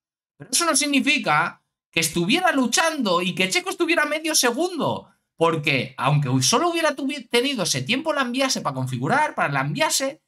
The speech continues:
es un tiempo que ha aprovechado. Hupvir se ha quedado igual o ha dejado el coche peor. Siempre la misma historia. Y Hupvir lo dejan ahí porque les interesa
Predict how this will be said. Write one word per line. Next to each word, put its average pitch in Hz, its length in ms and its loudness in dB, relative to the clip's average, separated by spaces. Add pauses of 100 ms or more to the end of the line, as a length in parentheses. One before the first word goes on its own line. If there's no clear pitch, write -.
es - 180 -4
un 302 180 -2
tiempo 311 280 0
que 302 80 0
ha 285 40 2
aprovechado. 254 800 -2 (240)
Hupvir 330 640 2
se - 140 0
ha 320 80 2
quedado 311 280 4
igual 294 300 2
o 294 40 4
ha 294 60 4
dejado 294 280 2
el 311 60 -6
coche 339 300 -2
peor. 247 600 0 (240)
Siempre 277 720 0
la 165 180 0
misma 233 560 0
historia. 110 600 -4
Y 104 120 -6
Hupvir 254 400 -2
lo 156 160 -4
dejan 208 260 -4
ahí 170 240 -2
porque 123 300 -8
les 110 180 -6
interesa 147 760 -4